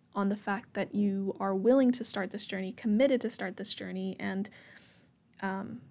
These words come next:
be ready for the next attempt if needed. Improve, another thing that might help is to improve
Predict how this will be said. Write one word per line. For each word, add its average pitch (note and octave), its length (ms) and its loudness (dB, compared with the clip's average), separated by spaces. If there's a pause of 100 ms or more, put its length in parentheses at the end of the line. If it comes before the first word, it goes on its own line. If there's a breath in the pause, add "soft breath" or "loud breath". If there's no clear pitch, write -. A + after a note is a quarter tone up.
be A#3 160 4
ready A#3+ 380 6
for - 180 2
the B3 120 6
next A3 300 0
attempt D4 500 -6
if A#3+ 180 -4
needed. C4 360 0 (1600)
Improve, D4 800 2 (520 soft breath)
another D#4+ 240 6
thing A#3 160 2
that F#3+ 120 2
might G#3 160 0
help - 180 0
is A3 160 4
to A#3 140 4
improve C4 480 0